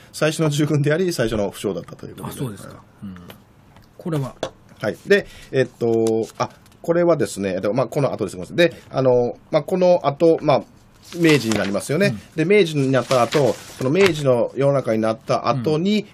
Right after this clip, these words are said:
Speaker 1: 今度は不平士族が出てくるわけですよ。
Speaker 2: はい。
Speaker 1: しかし、まあ、長州藩と薩摩藩は御神兵といって、
Speaker 2: うん。
Speaker 1: 最初の近衛兵を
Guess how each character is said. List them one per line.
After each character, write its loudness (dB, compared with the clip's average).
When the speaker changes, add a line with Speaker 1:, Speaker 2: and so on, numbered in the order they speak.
Speaker 1:
今 -4
度 -2
は 4
不 0
平 6
士 -4
族 -2
が -2
出 -2
て -2
く -8
る -4
わ -2
け -8
で -10
す -14
よ。 -10
Speaker 2:
は -16
い。 -14
Speaker 1:
し -10
か 2
し、 -4
ま 4
あ、 0
長 0
州 -2
藩 0
と -6
薩 -2
摩 -6
藩 -4
は 0
御 -2
神 -4
兵 0
と -4
い 2
っ 0
て、 -4
Speaker 2:
う 2
ん。 -4
Speaker 1:
最 -2
初 -6
の -4
近 -2
衛 0
兵 -2
を -8